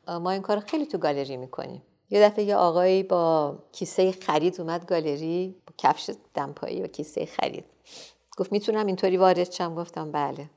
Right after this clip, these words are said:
آقای اومد کیسه‌هاشو گذاشت و کالباس و خیارشور و نون سفید و اینا خریده بود.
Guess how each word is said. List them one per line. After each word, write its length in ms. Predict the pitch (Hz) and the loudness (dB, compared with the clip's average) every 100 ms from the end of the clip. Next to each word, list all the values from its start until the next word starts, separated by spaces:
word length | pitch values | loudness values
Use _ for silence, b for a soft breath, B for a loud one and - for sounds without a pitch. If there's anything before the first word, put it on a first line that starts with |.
| _ | _
آقای 240 | - 165 180 | -6 -2 -2
اومد 200 | 185 185 | -2 -4
کیسه‌هاشو 460 | 170 - 170 170 | -6 -2 -2 -2
گذاشت 460 | 180 165 175 175 - | -4 -2 -4 -6 -6
و 240 | 208 190 185 b b | -4 -4 -8 b b
کالباس 400 | 165 165 190 208 | 2 2 0 -2
و 20 | |
خیارشور 500 | - 165 - 190 180 | 0 -2 -2 -2 0
و 100 | 180 - - - | -2 -6 -16 -10
نون 200 | 160 165 | -6 -6
سفید 380 | 160 165 180 185 | 0 0 4 8
و 20 | |
اینا 200 | 185 196 | 10 8
خریده 460 | - 135 151 139 151 | 6 2 2 0 -2
بود. 140 | - | -4